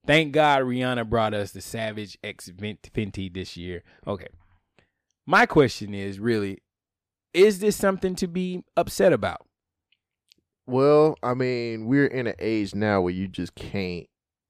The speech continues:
Speaker 2: you can't do, you, you can't leave the trans out.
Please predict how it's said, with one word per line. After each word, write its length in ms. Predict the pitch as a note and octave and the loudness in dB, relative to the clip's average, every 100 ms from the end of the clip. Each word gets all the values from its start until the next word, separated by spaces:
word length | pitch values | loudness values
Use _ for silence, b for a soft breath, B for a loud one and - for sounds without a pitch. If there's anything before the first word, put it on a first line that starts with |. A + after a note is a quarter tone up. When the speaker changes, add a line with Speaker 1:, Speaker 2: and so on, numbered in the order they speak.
| _ _ - | _ _ -20
Speaker 2:
you 80 | G#3 | -12
can't 400 | - F#3 D3+ G2 | -2 2 0 0
do, 380 | A#2 A2 G2+ G2+ _ - b b b b _ - _ | -4 -4 -6 -10 _ -20 b b b b _ -20 _
you, 120 | A2 - - | -20 -20 -20
you 80 | C3+ | -12
can't 500 | - - B3 A#3+ A3 - _ _ _ | -6 -2 4 6 4 2 _ _ _
leave 360 | C#3 E3+ G3 F3+ | -4 -2 -2 -4
the 60 | B2+ | -6
trans 460 | - A#3+ C4 G3+ | -4 -4 -2 -2
out. 260 | - - | -4 -14